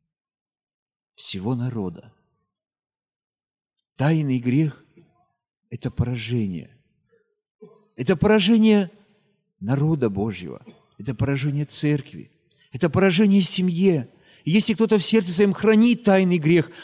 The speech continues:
то, знай, это всегда принесёт поражение. Тебе лично, твоему окружению, это церкви наносит поражение. Так произошло здесь. И до тех пор, пока Бог не вскрыл эту язву, пока Бог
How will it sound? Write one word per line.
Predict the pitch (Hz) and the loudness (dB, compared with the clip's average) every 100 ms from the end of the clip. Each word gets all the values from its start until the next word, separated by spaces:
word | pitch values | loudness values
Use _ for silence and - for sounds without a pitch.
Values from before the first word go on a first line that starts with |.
| - - | -12 0
то, | 185 | 0
знай, | 147 202 202 | 4 4 4
это | 196 196 202 - - _ - | 2 2 0 0 -12 _ -10
всегда | - 143 120 170 | -6 -6 0 0
принесёт | 165 139 143 - 139 | 0 0 -2 -2 -4
поражение. | - 131 131 120 113 92 80 _ _ _ _ _ _ _ _ _ _ | -2 -2 -2 -2 -2 -2 -10 _ _ _ _ _ _ _ _ _ _
Тебе | - 95 143 | -10 -4 -2
лично, | 127 117 - 92 - _ _ _ _ _ _ - | -2 -6 -8 -10 -14 _ _ _ _ _ _ -12
твоему | 107 143 160 | -2 0 2
окружению, | 156 - 131 120 160 143 98 85 _ - | 0 -2 -6 0 0 0 -4 -8 _ -6
это | 143 180 | -2 -2
церкви | - 190 175 - | 0 2 0 -2
наносит | 160 151 139 120 | -2 -2 -4 -8
поражение. | - 113 104 101 87 69 _ - _ 247 _ _ 175 _ _ _ _ _ | -8 -8 -8 -12 -12 -16 _ -20 _ -20 _ _ _ _ _ _ _ _
Так | 135 131 | -6 -6
произошло | 123 123 127 123 123 | -8 -8 -8 -10 -10
здесь. | 123 120 120 92 - _ _ _ _ _ _ - | -10 -8 -8 -10 -16 _ _ _ _ _ _ -6
И | 147 | 0
до | 190 | 0
тех | 254 240 | 0 0
пор, | 240 220 | 0 0
пока | 214 233 | 0 2
Бог | 190 226 - | 2 2 2
не | 208 | 2
вскрыл | 196 - - 240 226 | 2 -2 2 4 4
эту | 214 202 202 | 0 0 0
язву, | 185 202 165 131 117 - - - | 2 2 2 -2 -4 -6 -12 -4
пока | 202 226 | 0 2
Бог | 180 240 | 2 2